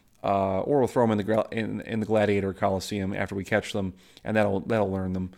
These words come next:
you know, they'll, they'll have to fight tigers and lions and, you know, a guy, uh, you know, named Maximus or something, and he'll just slice their head off, and that'll be the end of it.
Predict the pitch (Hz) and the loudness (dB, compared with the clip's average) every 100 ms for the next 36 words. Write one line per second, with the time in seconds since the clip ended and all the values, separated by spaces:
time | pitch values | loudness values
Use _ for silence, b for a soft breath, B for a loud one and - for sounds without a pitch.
0 | B B B 98 95 101 98 104 98 - | B B B -6 -2 -2 -2 -4 -4 -4
1 | 98 - 107 98 95 92 95 92 98 95 | -4 -2 -2 0 -2 -4 -4 -2 -2 -2
2 | 95 92 92 92 - 98 92 92 104 95 | -4 -4 -4 -6 -8 -8 -6 -4 -2 -2
3 | 95 92 B B B B - 95 92 90 | -2 -6 B B B B -12 -6 -4 -4
4 | 92 101 92 95 95 98 104 98 - 98 | -6 -4 -4 -2 0 0 0 0 -4 -6
5 | - 98 - 95 98 95 95 104 98 - | -6 -6 -6 -4 -4 -4 -4 -4 -4 -4
6 | 104 98 - 101 98 95 92 107 107 101 | -2 -2 -2 0 0 0 -2 0 2 2
7 | 101 135 101 92 - | 2 2 0 -4 -10